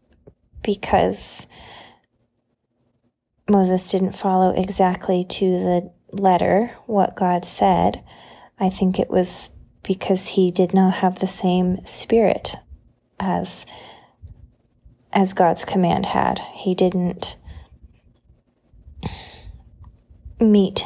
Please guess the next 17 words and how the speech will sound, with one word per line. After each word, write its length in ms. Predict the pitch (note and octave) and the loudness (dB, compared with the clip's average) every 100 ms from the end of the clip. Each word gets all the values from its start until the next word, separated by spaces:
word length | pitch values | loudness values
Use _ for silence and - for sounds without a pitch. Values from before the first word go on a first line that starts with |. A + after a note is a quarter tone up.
| - | -2
the 140 | G#3+ | -2
people 420 | F#3+ F#3+ F#3+ - | 2 0 2 2
with 200 | F3+ F#3+ | 2 0
compassion. 760 | - F#3 - E3 - - - - | -2 -2 0 -2 0 -2 -4 -10
He 220 | - G3+ | -2 2
met 300 | F3+ - - | 2 2 0
them 220 | F#3 G3+ | 0 0
with 460 | F#3+ - - - - _ - - - - - - - - | 0 -2 -6 -20 -20 _ -20 -20 -18 -16 -18 -20 -20 -10
scolding. 720 | - - F3 E3+ F3 F#3 G3 - - - | -8 0 2 2 0 -2 -6 -10 -20 -20
So 580 | - - F#3+ F3+ F3+ F#3 _ - - - - - _ - - _ _ - _ _ _ - - | -14 -4 2 2 2 -4 _ -20 -20 -20 -20 -20 _ -20 -20 _ _ -20 _ _ _ -20 -2
I 680 | G3+ G3 F#3+ - - - - | 2 2 2 -2 -6 -8 -2
just 240 | - - | -2 -2
thank 320 | - G#3 G3 A3 | 0 0 0 -4
you, 80 | |
Lord, 400 | G#3+ G3+ G3+ A3 | -2 2 2 0
that 160 | A3 - | -2 -2
you, 480 | G#3 A3+ A3+ A3 | 2 4 6 4